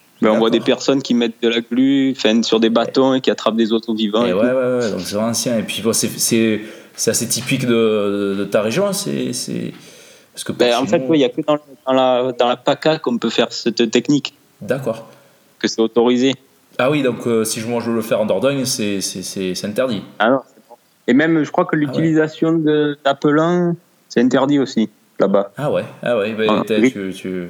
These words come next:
Speaker 2: c'est possible, ouais, c'est possible, c'est possible. C'est donc, euh, propre à cha-, à,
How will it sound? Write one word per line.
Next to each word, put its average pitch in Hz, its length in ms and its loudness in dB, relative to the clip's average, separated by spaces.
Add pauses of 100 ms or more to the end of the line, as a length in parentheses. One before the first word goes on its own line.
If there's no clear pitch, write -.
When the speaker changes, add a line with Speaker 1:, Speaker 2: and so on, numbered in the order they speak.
Speaker 2:
c'est - 180 -12
possible, 113 380 -8
ouais, 90 160 -2
c'est 101 180 -12
possible, 95 380 -10 (380)
c'est - 140 -10
possible. 95 420 -8
C'est - 180 -4
donc, 123 300 0
euh, 123 80 -2 (180)
propre 156 320 0
à 123 40 0
cha-, - 200 -2
à, 101 560 0